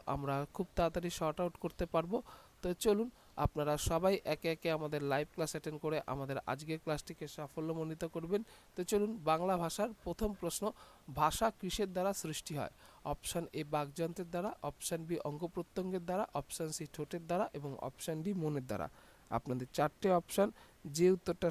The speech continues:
সঠিক সেটা আপনারা পোস্ট করুন, আর আমরা আপনাদের উত্তর পোস্ট হওয়ার পর স্ক্রিনে দেখে নেব এই কোশ্চেনের সঠিক উত্তর কোনটা।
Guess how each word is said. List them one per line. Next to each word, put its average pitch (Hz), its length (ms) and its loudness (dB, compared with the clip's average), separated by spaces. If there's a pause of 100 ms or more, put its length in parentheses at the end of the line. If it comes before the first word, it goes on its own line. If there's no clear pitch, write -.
সঠিক 170 340 -4
সেটা 151 260 -2
আপনারা 139 240 -4 (160)
পোস্ট 170 220 0 (100)
করুন, 226 200 4 (360)
আর 123 80 2 (180)
আমরা 170 200 4 (200)
আপনাদের 147 320 -2 (100)
উত্তর 170 240 -6 (140)
পোস্ট 165 300 0
হওয়ার 160 240 4
পর 165 120 8 (100)
স্ক্রিনে 160 340 0
দেখে 147 220 0
নেব 147 120 -2 (100)
এই 139 100 -4
কোশ্চেনের 139 500 -2
সঠিক 147 260 -2 (100)
উত্তর 165 300 2
কোনটা। 175 260 0